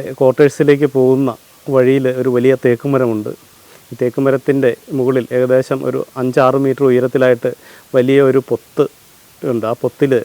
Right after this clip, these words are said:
എല്ലാ ജനുവരി മാസത്തോടു കൂടിയും രണ്ട് വേഴാമ്പൽ പക്ഷികൾ എത്തിച്ചേരാറുണ്ട്. ഇതിൽ പെൺപക്ഷി ഈ പൊത്തിനുള്ളിൽ കൂട് കെട്ടി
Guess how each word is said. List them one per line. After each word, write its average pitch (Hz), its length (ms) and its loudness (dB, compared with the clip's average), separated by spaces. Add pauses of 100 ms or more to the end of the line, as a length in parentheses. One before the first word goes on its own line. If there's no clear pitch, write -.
(160)
എല്ലാ 135 160 0 (120)
ജനുവരി 135 380 0
മാസത്തോടു 127 540 -2
കൂടിയും 120 320 -2 (520)
രണ്ട് 127 240 -2 (760)
വേഴാമ്പൽ 143 480 4
പക്ഷികൾ 127 380 0 (160)
എത്തിച്ചേരാറുണ്ട്. 113 720 -2 (1500)
ഇതിൽ 139 140 0 (200)
പെൺപക്ഷി 135 520 0 (360)
ഈ 131 40 -4 (720)
പൊത്തിനുള്ളിൽ 131 560 0 (340)
കൂട് 131 260 2 (300)
കെട്ടി 131 280 -4